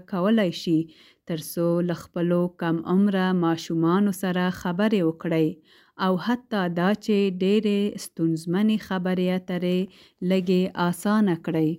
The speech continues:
راځئ د اوس لپاره یوازې د سلام په ویلو سره پیل کړو. په دې بسته کې موجودې سرچینې راوسپړئ تر څو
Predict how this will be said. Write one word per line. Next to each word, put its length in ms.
راځئ 520
د 120
اوس 280
لپاره 540
یوازې 640
د 160
سلام 460
په 200
ویلو 360
سره 340
پیل 300
کړو. 320
په 140
دې 240
بسته 400
کې 240
موجودې 600
سرچینې 680
راوسپړئ 800
تر 180
څو 200